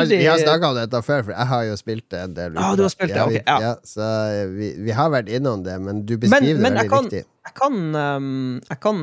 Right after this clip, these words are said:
Speaker 1: jeg drepte, eh, den første bossen, og så har jeg kommet til sånn her sykt forvirrende, eh, puzzle-kart.
Speaker 2: Ja.
Speaker 1: Eh, men, men det er ti-, en ting jeg savner i det spillet her. Eh, og det er kan være negativt,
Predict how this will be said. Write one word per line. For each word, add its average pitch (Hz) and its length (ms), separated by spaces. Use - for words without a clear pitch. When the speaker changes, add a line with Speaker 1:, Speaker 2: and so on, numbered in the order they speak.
Speaker 1:
jeg 180 140
drepte, 220 420
eh, 127 460
den 139 180
første 196 200
bossen, 220 380
og 165 220
så 156 80
har 151 80
jeg 151 80
kommet 160 240
til 139 80
sånn 131 140
her 135 100
sykt - 480
forvirrende, 151 560
eh, - 480
puzzle-kart. 151 1200
Speaker 2:
Ja. 143 180
Speaker 1:
Eh, 139 160
men, 220 220
men 285 260
det 254 80
er 320 240
ti-, - 240
en 196 160
ting 190 160
jeg 165 80
savner 220 400
i - 80
det 139 80
spillet 127 260
her. - 180
Eh, 151 160
og 170 140
det 240 140
er 170 160
kan 233 160
være 190 100
negativt, 214 520